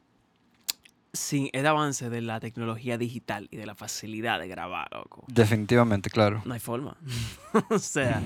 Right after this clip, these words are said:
Speaker 1: y como yo, man, o sea, yo soy full advocate de, loco, bájate Ableton, búscate la vuelta, hazte una cuenta en Splice,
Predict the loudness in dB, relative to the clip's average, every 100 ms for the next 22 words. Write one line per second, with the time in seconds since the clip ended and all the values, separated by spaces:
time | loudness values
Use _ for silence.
0 | -2 -4 -4 -6 0 2 4 4 4 2
1 | 2 0 0 -2 -4 -2 0 0 -2 4
2 | 4 6 4 2 -4 -4 -2 2 2 0
3 | -4 -6 -10 -20 -20 _ 0 2 4 4
4 | 2 4 4 2 2 0 0 -6 _ -20
5 | _ -4 0 2 4 4 4 4 2 2
6 | 2 2 2 -2 0 0 0 0 0 0
7 | -2 2 4 4 0